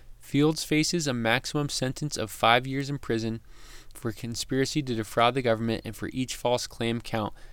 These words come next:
and ten years in prison for money laundering conspiracy and each money laundering count. He also faces a period of supervised release. <coughs>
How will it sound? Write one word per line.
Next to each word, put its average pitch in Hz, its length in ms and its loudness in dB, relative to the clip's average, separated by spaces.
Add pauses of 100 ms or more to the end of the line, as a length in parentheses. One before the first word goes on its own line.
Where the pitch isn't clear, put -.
(140)
and 107 160 -6
ten 160 220 -2
years 170 220 0
in 110 80 -4
prison 110 360 0 (280)
for - 120 -6
money 120 260 2
laundering 123 460 0
conspiracy 117 680 -2
and 117 80 -6
each 120 220 -6
money 117 160 0
laundering 107 460 0
count. 101 300 -4 (380)
He - 140 0
also 127 240 4
faces 139 360 -2
a 127 60 -4
period 123 440 0 (360)
of 98 80 -10
supervised 120 560 -2
release. 117 480 -2 (3250)
<coughs> 453 60 6